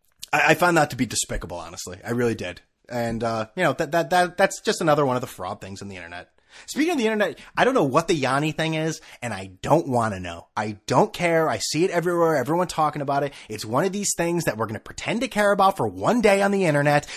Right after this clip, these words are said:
And you know what? Everyone's gonna passionately fight like cats and dogs, life or death. And you know what? Tomorrow, no one will give a shit. Except for when they have it on Good Morning America and a week later and all the old people know about it. And they go, "Oh, did you hear about this?" I don't even know what it's about. I don't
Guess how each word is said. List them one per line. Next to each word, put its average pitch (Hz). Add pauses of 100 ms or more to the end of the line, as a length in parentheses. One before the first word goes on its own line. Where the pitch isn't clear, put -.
(100)
And 120
you 113
know 123
what? 175
Everyone's 151
gonna 123
passionately 151
fight -
like -
cats -
and 202
dogs, 139
life 208
or 214
death. 139 (200)
And 135
you 135
know 190
what? 240
Tomorrow, 196
no 147
one 196
will 185
give -
a -
shit. - (140)
Except 330
for 339
when 302
they 254
have 240
it 240
on 202
Good 175
Morning 196
America 180
and 120
a 117
week 143
later 208
and 127
all 117
the 120
old 330
people 117
know 101
about 101
it. 127 (180)
And 143
they 135
go, 131 (220)
"Oh, 214
did 143
you 123
hear 143
about 160
this?" 139
I 196
don't 277
even 202
know 180
what 180
it's -
about. 160 (160)
I 175
don't 170